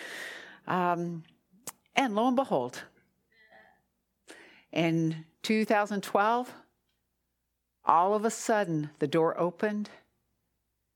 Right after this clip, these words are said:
we were positioned, Karen started, Chuck, we were positioned, and we stepped in to what was prophesied,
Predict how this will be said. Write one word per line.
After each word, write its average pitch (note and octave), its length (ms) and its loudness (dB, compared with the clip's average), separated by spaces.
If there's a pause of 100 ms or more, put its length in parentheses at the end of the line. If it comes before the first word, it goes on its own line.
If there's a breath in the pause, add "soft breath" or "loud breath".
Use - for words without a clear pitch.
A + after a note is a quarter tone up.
(340)
we F3 180 8
were F#3 120 4
positioned, F3 560 0
Karen F#3 320 -2
started, F3 460 0
Chuck, E3+ 340 -2
we E3+ 120 4
were D#3+ 120 2
positioned, E3+ 760 -2 (560 loud breath)
and E3 160 0
we E3 100 2
stepped - 520 0
in C#3 680 0 (1600)
to F3 100 2
what D#3+ 200 4
was D#3 120 -2
prophesied, D#3 960 0